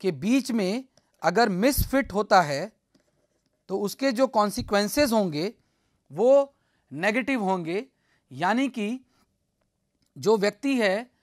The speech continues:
उसका जो overall परफॉर्मेंस होगा वो तो नीचे जाएगा ही, साथ ही साथ जो उसका overall एक इंडिविजुअल के नाते जो उसका अपना साइकोलॉजिकल वेलबीइंग है या उसकी हेल्थ है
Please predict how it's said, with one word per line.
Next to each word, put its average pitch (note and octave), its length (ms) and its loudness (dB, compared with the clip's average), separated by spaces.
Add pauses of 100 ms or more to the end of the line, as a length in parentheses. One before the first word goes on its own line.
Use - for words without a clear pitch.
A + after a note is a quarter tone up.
(280)
उसका A#3+ 260 0
जो A#3 220 -2
overall A3+ 340 4
परफॉर्मेंस A3 680 -2
होगा G3 340 -2 (400)
वो G3+ 180 2
तो B3+ 140 -2
नीचे A#3 340 -4
जाएगा G#3+ 380 2
ही, G3 300 -2 (480)
साथ F#3 300 -2
ही C4+ 80 0
साथ G3+ 300 2 (500)
जो G3 120 0
उसका B3+ 560 0 (260)
overall B3+ 480 4 (280)
एक G#3 220 -4 (320)
इंडिविजुअल A3 520 2
के B3+ 160 -4
नाते G3 460 -2 (400)
जो G3+ 120 -2
उसका A3+ 280 2
अपना A3+ 260 -2
साइकोलॉजिकल G#3 680 -2
वेलबीइंग F3 500 -4
है A#3 300 -6 (460)
या F#3+ 140 -2
उसकी G#3 320 -6
हेल्थ F#3 380 0
है A#3 340 -4